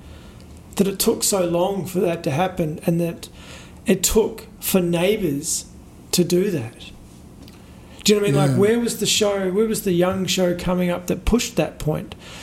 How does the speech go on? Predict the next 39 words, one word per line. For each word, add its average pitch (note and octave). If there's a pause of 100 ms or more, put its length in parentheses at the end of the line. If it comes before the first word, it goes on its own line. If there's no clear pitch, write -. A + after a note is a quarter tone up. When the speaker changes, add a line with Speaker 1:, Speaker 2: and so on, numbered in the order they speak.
(260)
Speaker 1:
that F3
really F#3
pushed A3+
those E3+
values? F3
And, D#3+
and F3
it's F3+
like, F3 (1080)
for -
Neighbours F#3+
to F3+
be F#3+
the F3+
first F#3
show F3
to D#3
have D#3
a, F3+
a, F#3
a, E3+
a F3+
gay E3+
wedding F#3
on, C#3+
it C3
was E3
just, F3+
like, F3 (380)
amazing, F3+
but D#3
it's D#3
like, E3 (160)
where F3+
was F3+
that E3
before? F3 (240)
It's E3+
because G3+